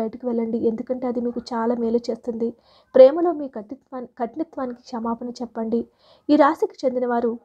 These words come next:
పొగాకుకు, మత్తు పానీయాలకు ఈరోజు దూరంగా ఉండాలి, ఎందుకంటే ఇది మీ యొక్క సమయాన్ని పూర్తిగా వృధా చేస్తుంది. చక్కగా సాగుతున్న మీ ఇద్దరి మాటల ప్రవాహంలో ఏదో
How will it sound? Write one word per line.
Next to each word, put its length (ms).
పొగాకుకు, 600
మత్తు 320
పానీయాలకు 480
ఈరోజు 220
దూరంగా 420
ఉండాలి, 320
ఎందుకంటే 520
ఇది 200
మీ 100
యొక్క 200
సమయాన్ని 520
పూర్తిగా 360
వృధా 280
చేస్తుంది. 280
చక్కగా 440
సాగుతున్న 480
మీ 180
ఇద్దరి 320
మాటల 320
ప్రవాహంలో 640
ఏదో 160